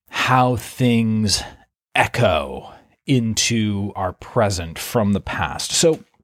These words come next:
in this case, he's, he's talking about, uh, an investment letter. And specifically,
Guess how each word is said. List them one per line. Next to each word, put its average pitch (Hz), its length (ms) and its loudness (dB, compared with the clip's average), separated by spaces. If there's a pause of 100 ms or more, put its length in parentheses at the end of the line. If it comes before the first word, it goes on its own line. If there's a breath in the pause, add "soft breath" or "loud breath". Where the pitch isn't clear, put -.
(540)
in 139 100 2
this - 160 4
case, - 380 -2
he's, 110 420 0 (240 loud breath)
he's 127 160 0
talking 151 340 0
about, 101 540 2
uh, 82 460 -2 (400 loud breath)
an 135 100 4
investment 107 580 0
letter. 67 380 -10 (160)
And 120 160 2
specifically, 120 720 2